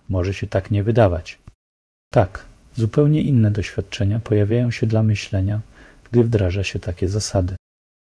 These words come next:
Załóżmy, że ktoś próbuje następujących rozwiązań. Dziś uważnie obserwuje jakiś proces w świecie, który jest dla niego dostępny, który może obserwować możliwie dokładnie, powiedzmy na przykład pogodę.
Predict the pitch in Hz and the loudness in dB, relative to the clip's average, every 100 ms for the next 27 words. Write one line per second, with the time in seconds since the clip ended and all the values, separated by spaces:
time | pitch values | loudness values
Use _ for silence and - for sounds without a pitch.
0 | _ _ _ 113 139 180 110 - 101 110 | _ _ _ 2 4 4 2 -2 0 0
1 | 110 - - 120 110 107 - 139 - - | -2 -12 -8 -2 0 0 2 0 0 -2
2 | 107 107 117 113 113 113 113 - 101 101 | 0 4 4 4 0 -4 -4 -2 -2 0
3 | 101 104 - 107 104 98 95 92 92 90 | 0 0 0 0 2 0 -2 -2 -4 -6
4 | 95 - _ _ _ _ _ _ 117 120 | -10 -18 _ _ _ _ _ _ -2 0
5 | 156 - 123 110 139 131 123 117 113 - | -2 -2 0 2 2 4 2 0 -4 0
6 | 117 101 110 113 104 104 - - 117 110 | 2 4 4 2 2 -2 -10 -2 -2 0
7 | 101 - - - 101 98 120 123 - _ | -6 -10 -14 -4 -4 -2 -4 -6 -8 _
8 | _ - _ - - 113 104 101 101 101 | _ -20 _ -20 -4 0 2 4 2 2
9 | 95 113 147 143 131 - 117 113 117 117 | 2 2 2 2 0 0 -2 -2 -2 -4
10 | - - - - - 104 92 101 98 98 | -4 -20 -20 -14 -4 0 2 2 2 -2
11 | 98 - 101 101 92 95 - 101 92 95 | -4 -2 0 0 0 0 -2 -2 0 0
12 | 92 95 107 - 147 107 92 107 - - | 0 0 0 2 2 4 2 0 -4 -20
13 | - - - 95 104 123 - 160 120 98 | -20 -20 -2 2 2 2 0 2 2 -2
14 | - 104 139 - 156 123 87 - | -4 -2 -4 -2 0 0 0 -2